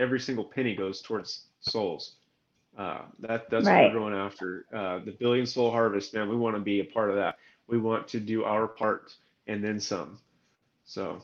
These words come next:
Speaker 2: Right.
Speaker 1: Jesus
Speaker 2: We're
Speaker 1: has gotta
Speaker 2: running.
Speaker 1: get back. Yeah,
Speaker 2: Yeah,
Speaker 1: we're,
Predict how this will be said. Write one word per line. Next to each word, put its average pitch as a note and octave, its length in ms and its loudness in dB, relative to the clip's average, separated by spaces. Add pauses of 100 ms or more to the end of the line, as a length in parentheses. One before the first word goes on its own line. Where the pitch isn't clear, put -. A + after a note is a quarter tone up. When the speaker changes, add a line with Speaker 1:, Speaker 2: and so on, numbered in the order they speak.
(600)
Speaker 2:
Right. F#3 500 10 (880)
Speaker 1:
Jesus A2+ 200 4
Speaker 2:
We're G3+ 60 12
Speaker 1:
has A3 240 12
gotta A#3 40 12 (120)
Speaker 2:
running. B3 160 12
Speaker 1:
get A#3 340 6
back. - 100 -8 (560)
Yeah, C3 240 10
Speaker 2:
Yeah, D#3+ 180 12
Speaker 1:
we're, G3 40 12